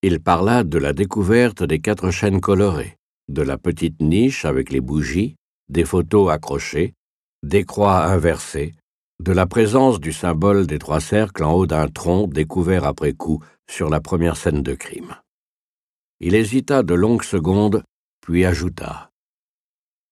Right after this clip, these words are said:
Hier, la compagne de mon capitaine de police, une amie, a été assassinée par ceux ou ces mêmes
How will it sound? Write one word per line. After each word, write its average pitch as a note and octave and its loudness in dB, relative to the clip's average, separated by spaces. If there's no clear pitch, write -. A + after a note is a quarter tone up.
Hier, F#2+ 2
la D2 -2
compagne G#2+ 2
de F2+ 2
mon E2+ 0
capitaine F2+ 2
de D#2 2
police, D2 -2
une C2+ -6
amie, D2+ 0
a F#2 4
été A2 2
assassinée A#2 2
par F2 0
ceux G#2+ 0
ou C2+ -12
ces F2+ -2
mêmes A2 4